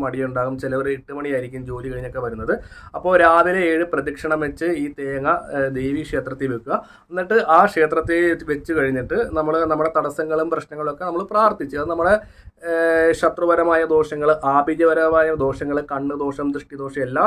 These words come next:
ദോഷങ്ങളും മാറാൻ വേണ്ടിയാണ് നമ്മൾ ദേവീ ക്ഷേത്രത്തിൽ തേങ്ങ ഒഴിഞ്ഞ് വെക്കുന്നത്. ഒപ്പം തന്നെ അവിടുത്തെ തിരുമേനിയോ ശാന്തിക്കാരനെയോ കണ്ടു പറഞ്ഞിട്ട് നമ്മൾ നൂറ്റിയെട്ട് തവണ, നൂറ്റിയെട്ട് തവണ അശ്വാരൂഢ മന്ത്ര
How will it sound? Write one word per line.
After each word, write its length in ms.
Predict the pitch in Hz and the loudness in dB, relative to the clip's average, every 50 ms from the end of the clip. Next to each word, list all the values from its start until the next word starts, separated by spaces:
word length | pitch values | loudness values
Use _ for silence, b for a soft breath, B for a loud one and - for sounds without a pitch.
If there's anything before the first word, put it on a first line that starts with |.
| 208 190 | 2 2
ദോഷങ്ങളും 400 | 175 - - 160 160 160 151 147 | -2 -2 -2 -4 -2 -2 -2 0
മാറാൻ 200 | 143 139 139 143 139 | 0 0 0 -2 -2
വേണ്ടിയാണ് 300 | 139 139 139 139 139 135 135 | -2 -4 -4 -4 -6 -4 -4
നമ്മൾ 160 | 135 131 127 127 | -4 -4 -4 -4
ദേവീ 240 | 127 127 127 135 139 139 | -6 -6 -6 -6 -8 -8
ക്ഷേത്രത്തിൽ 420 | - 143 131 - 139 131 - 139 135 135 | -8 -10 -10 -12 -14 -16 -14 -14 -14 -14
തേങ്ങ 260 | 135 127 123 127 127 123 | -14 -14 -12 -10 -10 -10
ഒഴിഞ്ഞ് 180 | 123 123 123 123 | -10 -10 -6 -6
വെക്കുന്നത്. 300 | 120 117 120 120 131 185 226 B B B B B B 175 | -6 -6 -8 -8 -6 -6 -6 B B B B B B -6
ഒപ്പം 160 | 175 175 208 196 185 | 0 0 2 2 4
തന്നെ 160 | 175 180 185 185 175 165 | 2 4 4 4 6 6
അവിടുത്തെ 360 | 156 156 156 151 - 165 160 156 156 | 6 4 4 2 0 0 -2 -2 -2
തിരുമേനിയോ 500 | 147 147 147 147 147 147 147 147 147 151 147 143 | -4 -4 -4 -4 -4 -4 -2 0 0 0 0 -2
ശാന്തിക്കാരനെയോ 640 | 151 135 135 131 139 139 135 139 135 135 135 139 135 135 | -2 -2 -2 -2 -4 -4 -2 -2 -2 0 -2 -4 -4 -6
കണ്ടു 180 | 131 123 131 131 131 131 | -6 -6 -6 -6 -6 -6
പറഞ്ഞിട്ട് 340 | 120 120 120 110 - 156 196 214 - B B B B B B B - | -6 -6 -8 -10 -8 -6 -8 -8 -8 B B B B B B B -8
നമ്മൾ 180 | 151 147 147 156 170 165 147 | -4 -2 0 0 0 0 0
നൂറ്റിയെട്ട് 600 | 143 147 156 160 156 - 175 170 165 160 - - 151 139 | 0 0 0 -2 -4 -2 -2 -2 -2 -2 -4 -4 -2 0
തവണ, 200 | 127 120 117 113 113 117 - 120 | 0 0 0 -2 -4 -8 -8 -8
നൂറ്റിയെട്ട് 460 | 131 135 143 143 143 165 160 160 160 160 156 | -6 -6 -6 -4 -4 -6 -6 -6 -4 -4 -2
തവണ 180 | 147 135 131 143 143 - - 135 | 0 0 2 0 0 0 -4 -10
അശ്വാരൂഢ 760 | 131 - - 165 151 151 151 156 156 151 151 156 156 151 156 156 156 139 | -10 -8 -4 0 2 4 6 6 6 6 6 4 2 2 2 2 0 0
മന്ത്ര 280 | 131 127 131 131 135 | -2 -4 -4 -2 -2